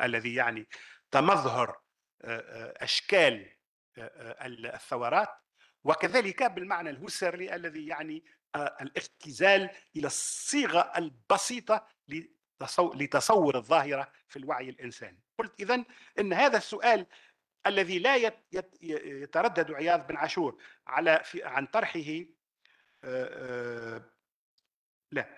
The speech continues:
قلت إذن ثمة إذن معيار ديمقراطي كوني، ولكن كيف يمكن تعريف هذا المعيار؟ ثمة نوع من الرد الفينومينولوجي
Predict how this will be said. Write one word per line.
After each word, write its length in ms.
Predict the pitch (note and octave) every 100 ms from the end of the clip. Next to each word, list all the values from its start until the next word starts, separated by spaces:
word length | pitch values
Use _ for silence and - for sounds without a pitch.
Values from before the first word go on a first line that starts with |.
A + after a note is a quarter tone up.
| - _ -
قلت 220 | G#3+ -
إذن 200 | G3+ E3+
ثمة 420 | - C4 G#3 G#3
إذن 300 | G#3 G3 E3
معيار 520 | D3+ D3+ F#3 G#3+ F3+ D3
ديمقراطي 840 | B2 A#3 A#3 G#3+ G#3 A3 F#3+ E3 D#3
كوني، 520 | F3+ D3+ A2+ - _ _ _ _ _ _ _
ولكن 340 | F3 G#3+ G#3+
كيف 300 | G3 D#4 D#4+
يمكن 480 | C#4 C#4+ B3 - C#3+
تعريف 340 | D3+ C#3 D3+ B2+
هذا 240 | C3 B2+
المعيار؟ 500 | B2 A2 A#2 G#2 - _ _ _
ثمة 360 | - A#3 G#3+ G3
نوع 340 | G3 A#3+ A3+ G3+
من 260 | F#3 F3
الرد 420 | E3+ D3+ A#3 - F3+
الفينومينولوجي 1000 | D#3+ - F3+ D#3+ D3+ D3 G3 F3 F3+